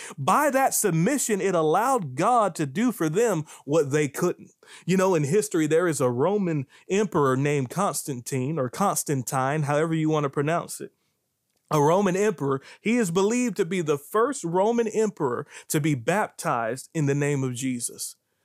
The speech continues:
Uh, that's a powerful thing. And when that baptism happened, during, on his deathbed, he was dying. When that baptism happened, it changed and it totally shifted. That's what brought the Roman Empire to its knees. Rome became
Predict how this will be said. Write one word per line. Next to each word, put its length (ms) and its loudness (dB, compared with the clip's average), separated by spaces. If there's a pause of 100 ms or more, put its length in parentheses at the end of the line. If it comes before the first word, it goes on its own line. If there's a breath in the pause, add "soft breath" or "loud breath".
(500)
Uh, 140 -4
that's 180 2
a 80 2
powerful 380 0
thing. 260 -4 (180 loud breath)
And 140 0
when 180 2
that 220 -2
baptism 500 0
happened, 560 -2
during, 320 0
on 160 0
his 120 0
deathbed, 480 0
he 100 2
was 160 0
dying. 500 -2 (260 loud breath)
When 120 2
that 220 2
baptism 560 -2
happened, 480 -4 (680)
it 220 2
changed 460 2
and 120 2
it 140 -2
totally 440 2
shifted. 520 0
That's 260 0
what 220 0
brought 260 2
the 80 2
Roman 280 2
Empire 420 0
to 200 -4
its 160 -4
knees. 420 -4 (260 soft breath)
Rome 400 2
became 580 -2